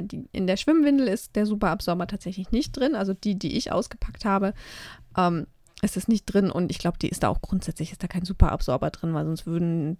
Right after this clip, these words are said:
bei diesen Kindern ja überall das alles in den Kniekehlen hängen, ne? Weil der wird schwer und groß, wenn der nass ist.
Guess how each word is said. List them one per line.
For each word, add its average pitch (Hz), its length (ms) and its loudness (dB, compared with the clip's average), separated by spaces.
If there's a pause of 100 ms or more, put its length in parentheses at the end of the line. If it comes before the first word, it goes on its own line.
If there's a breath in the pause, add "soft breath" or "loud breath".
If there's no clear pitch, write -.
bei 175 100 4
diesen 175 220 0
Kindern 185 340 0
ja 175 100 -2
überall 180 420 0
das 202 120 -8
alles 190 240 -6
in 175 60 -2
den 160 100 -4
Kniekehlen 156 640 -4
hängen, 170 360 -4
ne? 208 160 0
Weil 165 100 -2
der 165 120 -4
wird 139 120 -6
schwer 156 320 -2
und 131 140 -6
groß, - 500 -4
wenn 131 120 -8
der 139 140 -8
nass - 220 -8
ist. - 240 -18